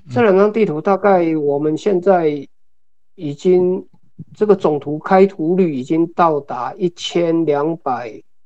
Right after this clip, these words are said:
Speaker 2: 多万次了。
Speaker 1: 哦。
Speaker 2: 所以它这个使用率非常，非常高。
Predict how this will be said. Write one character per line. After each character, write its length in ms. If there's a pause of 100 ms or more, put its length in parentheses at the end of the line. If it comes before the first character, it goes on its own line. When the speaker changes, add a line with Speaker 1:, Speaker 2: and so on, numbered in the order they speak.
(160)
Speaker 2:
多 160
万 220
次 260
了。 80 (140)
Speaker 1:
哦。 400
Speaker 2:
所 220
以 60
它 140 (120)
这 100
个 80
使 200
用 180
率 120
非 200
常， 180
非 80
常 160
高。 300